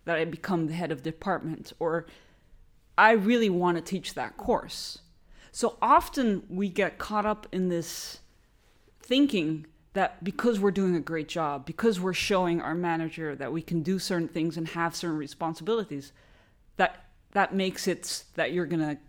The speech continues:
get a ri-, a promotion or that they're gonna think of you with it when the job comes. But the truth is, that's not how it really works in the end. So I think the best thing you can do, if there's something you really want to achieve,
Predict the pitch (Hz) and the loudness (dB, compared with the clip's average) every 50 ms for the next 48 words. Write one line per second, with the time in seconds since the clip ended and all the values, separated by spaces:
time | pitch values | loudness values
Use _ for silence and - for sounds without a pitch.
0 | - - _ _ - 185 170 160 160 156 151 160 156 139 - - 160 147 143 160 | -20 -20 _ _ -4 -2 -2 -2 -2 -2 0 0 0 0 0 -2 -2 -4 -4 -6
1 | - - - 180 180 180 190 208 196 - - 202 185 185 185 170 - 160 156 151 | -6 -4 -2 0 2 2 2 2 2 0 0 0 0 0 0 -2 -2 -2 -4 -4
2 | 151 170 165 170 175 175 170 - 226 226 220 214 160 151 151 151 143 143 147 - | -4 -4 -4 -2 -2 -2 -2 0 0 0 0 0 -2 -2 -4 -4 -4 -6 -8 -10
3 | 151 - - 156 160 160 156 139 143 160 127 131 - - - 220 208 165 143 - | -10 -10 -6 -4 -2 -2 -2 -2 -2 -4 -4 -4 -6 -6 -6 -4 -4 -4 -4 -6
4 | - - - - - - - - - 214 220 - - - 349 349 339 254 - - | -10 -16 -20 -20 -20 -20 -20 -18 -16 -16 -16 -14 -2 0 0 0 0 -2 -6 -4
5 | - 226 247 - - - 247 226 - - - 196 196 170 165 160 120 - - - | -4 -6 -4 -4 -2 -2 -2 -2 -2 -6 -8 -4 -4 -2 -2 -2 -4 -6 -10 -16
6 | _ _ _ _ 160 160 180 202 180 180 165 151 170 247 269 185 98 - - - | _ _ _ _ -8 -4 -2 0 0 0 -2 -2 -2 0 0 0 0 -2 -6 -12
7 | - - 180 175 165 151 110 135 143 147 143 - - - - - - - - 190 | -10 -4 -2 -2 -2 -2 -4 -4 -6 -6 -8 -10 -14 -20 -20 -20 -12 -4 -2 0
8 | 185 190 190 - 226 208 - 190 185 - 202 220 - - - 226 208 196 185 190 | 0 0 0 0 -2 -2 -2 -4 -2 2 2 2 2 0 0 0 2 2 0 -2
9 | 190 175 165 - 339 285 220 208 - 196 190 - - 214 202 - 196 185 175 170 | -2 -4 -2 -2 0 0 0 -2 -2 -4 -6 -6 -6 -6 -6 -4 -4 -2 -2 -2
10 | 165 165 196 214 208 190 180 147 - - 151 170 180 170 170 - - - 175 151 | -2 0 2 2 2 2 0 -2 -4 -6 -4 -2 -2 -2 -4 -6 -8 -8 -6 -6
11 | - - - - - - 302 277 233 226 208 - - | -8 -10 -12 -10 -4 -2 0 0 0 -2 -4 -6 -10